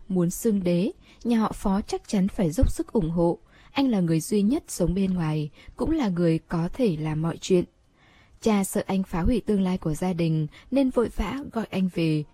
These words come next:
trước khi xảy ra việc lớn. Ông cụ muốn giam lỏng Phó Đồng Văn để anh không làm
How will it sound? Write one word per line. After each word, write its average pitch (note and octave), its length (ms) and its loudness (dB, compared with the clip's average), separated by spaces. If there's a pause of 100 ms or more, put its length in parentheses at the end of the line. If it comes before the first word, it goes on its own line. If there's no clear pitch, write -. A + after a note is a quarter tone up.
trước C#4+ 220 -2
khi F#3+ 200 0
xảy E3 280 -2
ra F#3 160 -2
việc F3 240 -2
lớn. E3+ 260 2 (680)
Ông C4 160 4
cụ A#3 220 0
muốn F3 260 2
giam G3+ 260 0
lỏng F3 200 0
Phó D#3+ 160 -4
Đồng F#3 220 -2
Văn F#3+ 320 2 (240)
để A#3 120 4
anh C4 180 -2
không C#4+ 180 0
làm F#3+ 240 0